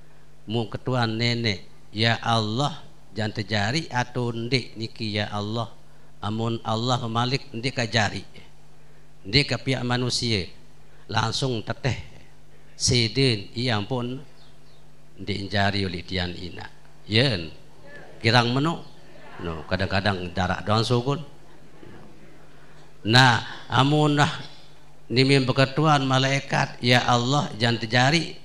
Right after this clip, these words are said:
niki ak pihak jadi manusia." Langsung terjeputan tanah. Terjeput tanah. Bukan jeput si malaikat, pesopo. Nah, lemak ni minyak mati, iya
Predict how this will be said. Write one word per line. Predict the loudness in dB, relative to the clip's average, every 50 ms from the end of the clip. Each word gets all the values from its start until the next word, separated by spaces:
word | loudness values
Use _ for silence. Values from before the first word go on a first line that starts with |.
| -14 -12 -8
niki | -4 -2 -2 -2 0 0 0 0 0 -2 -6 -10 -14 -14 -14 -14 -14 -14 -10 -10 -10
ak | -8 -8 -12 -8
pihak | -2 0 0 2 2 0 -2 -6 -8
jadi | -8 -8 -8 -8
manusia." | -6 -8 -8 -6 -4 -4 -4 -4 -4 -6 -8 -10 -10 -12 -12 -12 -10 -4
Langsung | 2 4 4 4 4 2 0 0 0 0 0 0
terjeputan | -2 -2 -2 -2 -2 -2 -4 -2 0 2 0 0 0
tanah. | 0 2 4 4 6 4 4 2 2 -2 -8 -12 -14 -14 -14 -14 -14 -14 -14 -14 -14 -14 -14 -14 -14 -14 -10 -10
Terjeput | -2 0 0 0 2 2 0 0 0 -2 2
tanah. | 4 4 4 4 4 2 2 0 -2 -6 -10 -14 -14 -14 -14 -14 -14 -14 -14 -14 -14 -6 2 2
Bukan | 2 4 4 4 4 4
jeput | 2 0 0 0 0 2 2 4
si | 4 4 4
malaikat, | 4 4 4 2 2 0 0 -2 0 0 2 2 2 0 -4 -6 -8 -8 -4 -2
pesopo. | 0 0 2 0 0 -2 -4 -8 -8 -8 -8 -8 -12 -14 -14 -14 -14 -14 -14 -14 -14 -14 -14 -14 -14 -14 -14 -14 -14 -14 -14 -14 -14 -10 -2
Nah, | 2 4 4 4 2 -2 -10 -12 -2
lemak | 4 4 6 6 6 6 4 6
ni | 6 6
minyak | 6 8 6 6 6 4 4 4
mati, | 6 6 6 6 4 2 0 0 0 0 0 -2 -6 -8 -10 -12 -10 -6
iya | 0 2 4 4